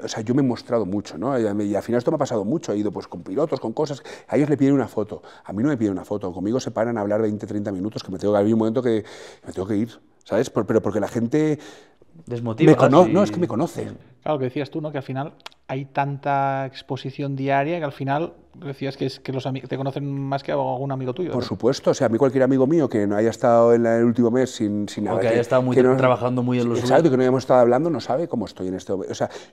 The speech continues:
Speaker 1: yo muestro absolutamente todo, la gente a mí me conoce, a mí la gente muchas veces,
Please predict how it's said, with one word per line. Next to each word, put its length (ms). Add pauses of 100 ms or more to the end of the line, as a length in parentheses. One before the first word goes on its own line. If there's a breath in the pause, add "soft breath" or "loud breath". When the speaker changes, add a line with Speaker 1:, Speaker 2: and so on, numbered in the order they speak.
Speaker 1:
yo 140
muestro 340
absolutamente 440
todo, 260
la 80
gente 200
a 40
mí 60
me 120
conoce, 340
a 60
mí 100
la 80
gente 220
muchas 280
veces, 180